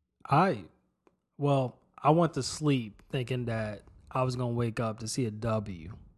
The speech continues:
I really thought that. I'm like, the way they came out in that first half,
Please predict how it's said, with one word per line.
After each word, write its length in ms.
I 100
really 460
thought 280
that. 120
I'm 120
like, 220
the 100
way 220
they 120
came 280
out 100
in 60
that 140
first 260
half, 300